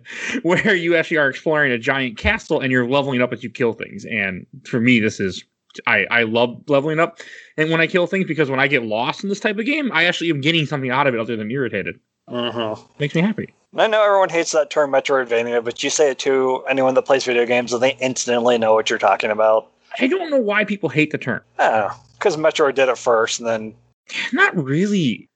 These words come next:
Speaker 1: I mean, Metroid,
Speaker 2: Uh.
Speaker 1: yes, Metroid did the maze, and it had the environment where you're looking. But this is the first game to have the maze with leveling up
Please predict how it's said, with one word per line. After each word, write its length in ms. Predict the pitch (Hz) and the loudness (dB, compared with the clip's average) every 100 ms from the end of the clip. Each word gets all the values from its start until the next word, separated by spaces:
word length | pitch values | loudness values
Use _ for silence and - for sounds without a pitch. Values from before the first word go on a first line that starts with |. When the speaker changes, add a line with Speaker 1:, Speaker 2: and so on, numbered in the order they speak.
| _ | _
Speaker 1:
I 60 | 180 | -2
mean, 140 | 202 | 0
Metroid, 300 | 247 247 240 | 2 2 0
Speaker 2:
Uh. 20 | |
Speaker 1:
yes, 220 | 202 156 - | 0 -2 0
Metroid 320 | 185 220 202 | 0 0 0
did 140 | 196 | 0
the 60 | 175 | 0
maze, 540 | 160 151 135 127 - _ - | 0 2 2 -2 -4 _ -4
and 140 | 147 | -2
it 80 | 143 | 0
had 340 | - 147 147 - - - | 0 0 0 -6 -20 -10
the 120 | 170 156 | -2 0
environment 440 | 139 147 147 135 | 2 2 2 0
where 80 | 139 | 0
you're 140 | 127 | 0
looking. 480 | 131 170 143 120 - _ - - _ 156 | 2 0 -2 -6 -8 _ -18 -18 _ -12
But 100 | 156 - _ _ | -12 -12 _ _
this 140 | 147 151 | -10 -4
is 40 | |
the 60 | 143 | -2
first 300 | 160 135 - | 0 0 2
game 200 | 139 127 | 0 0
to 60 | 117 | -4
have 360 | - 151 160 | -4 -4 -4
the 80 | 143 | -2
maze 320 | 123 113 117 | -2 0 -2
with 140 | 120 107 | -4 -6
leveling 480 | 113 127 123 113 113 | 2 2 2 0 0
up 260 | 110 - | -2 -6